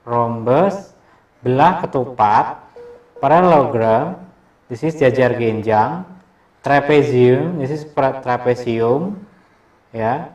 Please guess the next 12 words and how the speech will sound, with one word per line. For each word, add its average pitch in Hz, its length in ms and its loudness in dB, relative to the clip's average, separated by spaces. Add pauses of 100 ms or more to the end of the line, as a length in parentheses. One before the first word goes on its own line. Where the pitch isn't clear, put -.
(380)
and 123 260 -10
kite, 147 380 0
this 123 160 -6
is 143 80 -12
layang-layang, 123 920 0
ya. 113 300 -8 (960)
Don't 117 160 -12
forget, 113 640 -4
this 117 240 -12
is 160 240 -4
persegi 117 480 -6
panjang, 104 720 -8